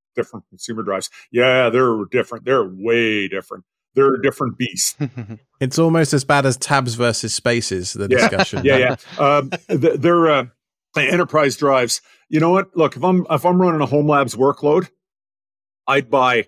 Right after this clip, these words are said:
Speaker 1: consumer drives and go to Amazon for that. We can't add to that, but we're a up and coming vendor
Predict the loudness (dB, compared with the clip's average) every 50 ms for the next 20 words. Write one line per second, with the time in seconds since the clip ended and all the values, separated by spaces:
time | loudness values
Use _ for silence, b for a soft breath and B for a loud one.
0 | _ -8 -6 -6 -2 -2 0 0 0 0 0 0 -2 -4 -4 -6 -6 -6 -8 _
1 | _ _ _ _ _ _ _ _ _ _ -2 -2 0 0 -2 -6 -10 _ _ 2
2 | 2 2 4 2 0 -2 -2 -2 -2 -2 -2 -2 -4 -6 -2 0 0 0 0 0
3 | -2 -4 -4 -4 -6 -6 -6 -6 -4 -6 -4 -4 -2 -2 0 -2 -2 -4 _ _
4 | _ _ _ _ _ _ _ _ _ _ _ _ _ -4 -2 0 0 0 2 2
5 | 2 4 4 4 2 0 -4 _ _ _ 0 0 2 2 2 0 0 -2 -2 -4
6 | -8 -12 _ _ _ _ _ _ _ _ _ _ -2 -2 0 0 0 0 0 -2
7 | -4 -8 -6 -2 0 0 2 2 0 0 -2 -2 -4 -4 -2 -2 0 0 0 2
8 | 2 2 2 2 0 -2